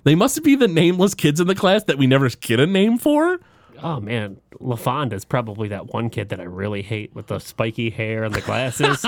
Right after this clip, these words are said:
Speaker 1: <laughs>
Speaker 2: who looks like Kid Vid.
Speaker 1: He does look like Kid Vid. Maybe Jamie is the girl that's always behind Bart and to the right.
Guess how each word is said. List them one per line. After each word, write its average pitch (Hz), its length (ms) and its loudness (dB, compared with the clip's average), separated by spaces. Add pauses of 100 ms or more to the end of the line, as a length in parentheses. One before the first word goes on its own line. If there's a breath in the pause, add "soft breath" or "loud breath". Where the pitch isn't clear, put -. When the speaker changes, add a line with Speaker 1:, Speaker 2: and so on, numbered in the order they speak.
(100)
Speaker 1:
<laughs> - 140 -12
Speaker 2:
who - 80 4
looks 160 220 2
like 147 220 -2
Kid 151 220 2
Vid. 135 380 -2 (560 loud breath)
Speaker 1:
He 381 140 0
does 415 260 4
look 381 160 0
like 370 200 0
Kid 339 300 2
Vid. 330 280 2 (360 loud breath)
Maybe 254 240 4
Jamie 175 400 4
is 151 100 4
the 147 100 2
girl 131 220 4
that's 123 140 0
always 123 240 2
behind 117 400 0
Bart 104 240 0
and 117 80 -4
to 113 60 0
the 95 120 0
right. 95 340 0